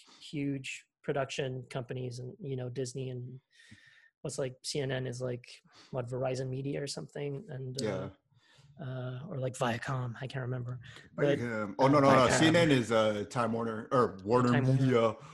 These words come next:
Speaker 1: Warner
Speaker 2: Who are you
Speaker 1: Media.
Speaker 2: people? <laughs> Who's
Speaker 1: Warner.
Speaker 2: what? <laughs>
Speaker 1: Yeah, and,
Speaker 2: Who
Speaker 1: uh,
Speaker 2: are you people? <laughs>
Speaker 1: yeah, well, the thing is, it's like, I think it kind of extends to, like, a lot of the personalities that work on YouTube don't work on, on real life T V,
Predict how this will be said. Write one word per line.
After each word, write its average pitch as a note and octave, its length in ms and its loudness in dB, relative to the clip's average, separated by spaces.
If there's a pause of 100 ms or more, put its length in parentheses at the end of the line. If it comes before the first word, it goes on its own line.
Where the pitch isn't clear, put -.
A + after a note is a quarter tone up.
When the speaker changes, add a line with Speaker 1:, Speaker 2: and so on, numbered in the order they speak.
(140)
Speaker 1:
Warner D#3 260 6
Speaker 2:
Who C#4+ 140 12
are A#3+ 140 10
you A#3 140 10
Speaker 1:
Media. A#3+ 200 8
Speaker 2:
people? F3 360 2
<laughs> E3 360 2 (260)
Who's G#3+ 220 8
Speaker 1:
Warner. D3 300 8
Speaker 2:
what? - 400 0
<laughs> - 40 -20 (320)
Speaker 1:
Yeah, C#3+ 320 4
and, C#3+ 400 -2
Speaker 2:
Who C#3 60 2
Speaker 1:
uh, C3 320 2
Speaker 2:
are F#3 40 -10
you F#3+ 80 -4
people? E3+ 400 -2 (280)
<laughs> - 260 -6
Speaker 1:
yeah, A#3+ 200 0
well, D#3+ 100 4
the C#3+ 60 -2
thing G#3 140 2
is, D3+ 180 2
it's - 280 -2
like, C#3+ 400 4 (720)
I F3+ 100 2
think C4 160 -4
it A3 100 2
kind E3+ 120 4
of D3 80 4
extends C#3+ 420 -2
to, C#3 380 -2
like, C#3+ 220 -2
a E3+ 60 4
lot D#3 200 6
of D#3+ 80 2
the D#3+ 80 4
personalities D3 680 0
that C3+ 160 0
work C#3+ 200 0
on C3 120 -2
YouTube C#3+ 320 2
don't C3 320 -4
work C3+ 200 -4
on, B2+ 200 -4
on C3+ 140 -6
real C3 120 -2
life B2 160 -4
T C3 100 -10
V, B2+ 220 -8